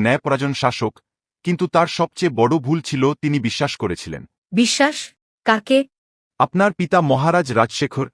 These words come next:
Speaker 1: এবং আমার স্ত্রী সৌন্দর্যমালার পিতা মহারাজ যশোবর্ধনকে।"
Speaker 2: "আমার পিতা এবং মহারাজ যশোবর্ধন?"
Speaker 1: "হ্যাঁ, তারা দুজন ছিলেন পরম বন্ধু, অন্তত আমার পিতা তাই মনে করতেন। কিন্তু সেই বন্ধুত্বের আড়ালে ছিল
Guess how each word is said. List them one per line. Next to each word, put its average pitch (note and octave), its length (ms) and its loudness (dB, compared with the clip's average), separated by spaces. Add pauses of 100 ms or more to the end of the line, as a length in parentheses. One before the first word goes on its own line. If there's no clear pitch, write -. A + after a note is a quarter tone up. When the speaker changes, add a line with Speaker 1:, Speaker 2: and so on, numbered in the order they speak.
(120)
Speaker 1:
এবং B2+ 220 2 (100)
আমার D3+ 260 2
স্ত্রী - 280 -8
সৌন্দর্যমালার D#3+ 760 2
পিতা D3 280 -2
মহারাজ C#3 480 2
যশোবর্ধনকে।" F#2+ 760 -4 (420)
Speaker 2:
"আমার B3 300 4
পিতা C#4 300 2 (120)
এবং A3+ 280 2
মহারাজ C4 460 0 (100)
যশোবর্ধন?" F3+ 640 -2 (480)
Speaker 1:
"হ্যাঁ, D3 240 0 (380)
তারা D#3+ 180 4
দুজন D3+ 320 2
ছিলেন E3+ 340 0
পরম D3+ 340 2
বন্ধু, G#2+ 320 2 (520)
অন্তত E3+ 320 2
আমার D3 340 2
পিতা D#3 260 -2
তাই C#3 200 0
মনে A#2 220 2
করতেন। F2 380 -6 (500)
কিন্তু G3 240 0
সেই G3+ 260 2
বন্ধুত্বের D3+ 580 0
আড়ালে C3 380 2
ছিল D#3 200 -4